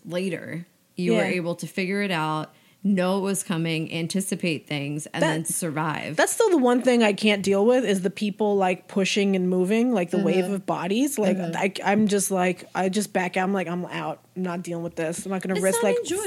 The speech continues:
Speaker 2: falling and being <laughs> trampled by people."
Speaker 1: Right, and it's also not enjoyable. It's like, where are you going?
Speaker 2: It's like, what are you, where are you going?
Speaker 1: Like, it's a
Speaker 2: No one's there. You
Speaker 1: wall of
Speaker 2: can't, there's no
Speaker 1: people.
Speaker 2: hole there to go in.
Speaker 1: No,
Speaker 2: Just what are you doing?
Speaker 1: it's just, and it's sweaty, and you can't enjoy, yeah, it's just, it's hard.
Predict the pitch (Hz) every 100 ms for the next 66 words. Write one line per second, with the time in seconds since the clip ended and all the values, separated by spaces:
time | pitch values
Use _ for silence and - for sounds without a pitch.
0 | 208 - 185 190 185 180 185 - 247 302
1 | 302 269 240 247 247 - - 190 185 220
2 | 262 285 349 359 403 381 370 269 262 277
3 | 359 208 185 185 254 240 359 440 466 440
4 | 262 214 160 - - - - 339 370 453
5 | 427 330 370 381 320 196 311 - 233 359
6 | 302 381 427 349 311 226 240 254 381 381
7 | - 330 392 320 339 311 233 190 175 180
8 | 160 151 285 311 370 285 196 302 311 330
9 | 294 - 240 226 - - - 302 285 269
10 | 269 247 - - - - 196 - 226 220
11 | 185 208 208 175 165 180 - 233 - -
12 | 185 - 160 - -